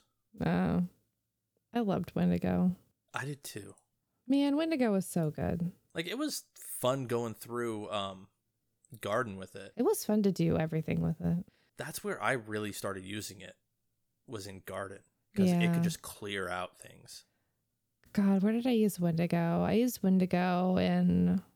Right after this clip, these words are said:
Speaker 1: everywhere. I used Wendigo everywhere. Like, I always had it equipped. I used it in,
Speaker 2: Yeah.
Speaker 1: like, Nightfalls. I used it in, the only place I didn't use it was in Crucible, really.
Speaker 2: Yeah.
Speaker 1: Like, I used it pretty much everywhere else.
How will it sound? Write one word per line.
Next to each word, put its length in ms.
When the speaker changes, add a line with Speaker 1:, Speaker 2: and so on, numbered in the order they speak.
Speaker 1:
everywhere. 680
I 60
used 240
Wendigo 340
everywhere. 760
Like, 160
I 280
always 400
had 200
it 120
equipped. 720
I 80
used 280
it 100
in, 140
Speaker 2:
Yeah. 60
Speaker 1:
like, 180
Nightfalls. 840
I 60
used 340
it 280
in, 600
the 140
only 180
place 220
I 60
didn't 320
use 280
it 100
was 200
in 140
Crucible, 720
really. 520
Speaker 2:
Yeah. 260
Speaker 1:
Like, 120
I 100
used 340
it 120
pretty 420
much 240
everywhere 400
else. 520